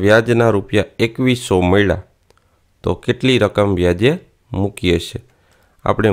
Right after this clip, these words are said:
મુદ્દલ ખબર નથી, પી મુદ્દલ રૂપિયા કેટલા મૂક્યા ખ્યાલ નથી. આર બરાબર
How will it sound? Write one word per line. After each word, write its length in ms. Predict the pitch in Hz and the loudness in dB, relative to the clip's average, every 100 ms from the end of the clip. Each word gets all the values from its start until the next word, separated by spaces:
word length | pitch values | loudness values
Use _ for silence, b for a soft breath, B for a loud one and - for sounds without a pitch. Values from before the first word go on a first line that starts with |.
| 95 | 0
મુદ્દલ 300 | 113 120 104 | 2 2 2
ખબર 260 | - 92 90 85 | -2 -4 -2 -2
નથી, 240 | 82 82 - _ _ | -4 -8 -12 _ _
પી 200 | 110 110 110 - 95 | -4 -2 -4 -8 -4
મુદ્દલ 300 | 101 104 104 92 | 0 0 0 -2
રૂપિયા 380 | 95 - 104 101 | -4 0 0 0
કેટલા 220 | 110 113 98 | 0 0 0
મૂક્યા 300 | 87 87 - | 0 -2 -2
ખ્યાલ 300 | 95 90 110 139 _ _ _ | -4 -2 -4 -6 _ _ _
નથી. 300 | 98 95 92 - _ _ _ _ _ _ _ _ _ - | -6 -6 -6 -14 _ _ _ _ _ _ _ _ _ 0
આર 200 | 110 127 123 | 2 4 4
બરાબર 440 | 123 123 117 127 | 4 4 6 2